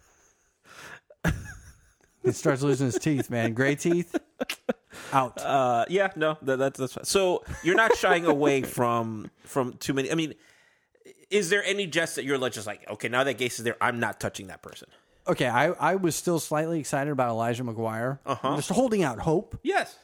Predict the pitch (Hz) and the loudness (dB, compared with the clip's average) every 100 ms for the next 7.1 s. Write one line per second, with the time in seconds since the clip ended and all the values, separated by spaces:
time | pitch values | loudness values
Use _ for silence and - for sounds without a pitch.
0 | _ - 151 156 156 147 143 175 139 147 | _ -2 0 2 2 2 0 0 0 2
1 | 151 196 180 156 156 143 131 143 - - | 4 2 0 -4 -4 -2 0 -2 -4 -10
2 | 269 294 196 104 190 170 160 160 156 151 | -8 -4 -2 -4 -6 -4 -2 0 0 0
3 | 160 165 143 131 120 117 117 120 127 113 | 0 2 2 2 0 0 -4 -4 -4 -2
4 | 113 113 - 147 131 131 - 143 127 127 | -4 -8 -14 -10 -6 -4 -2 -2 0 0
5 | 123 117 117 107 135 117 117 113 110 117 | 0 -2 -6 -6 -6 -4 -6 -6 -6 -6
6 | - 120 107 107 127 117 120 123 117 - | -8 -8 -8 -8 -10 -10 -6 -4 -4 -8
7 | 110 | -10